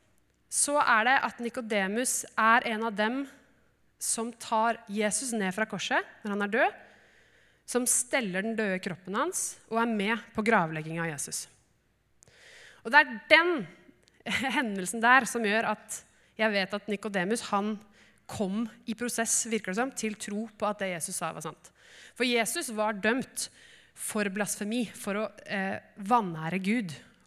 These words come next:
og for at det var, eh, at det ikke var sant det han sa. Så når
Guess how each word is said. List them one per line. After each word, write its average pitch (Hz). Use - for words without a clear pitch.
og 202
for 196
at 185
det 196
var, 175
eh, 185
at -
det 233
ikke 208
var 220
sant 220
det 214
han 208
sa. 247
Så 226
når 254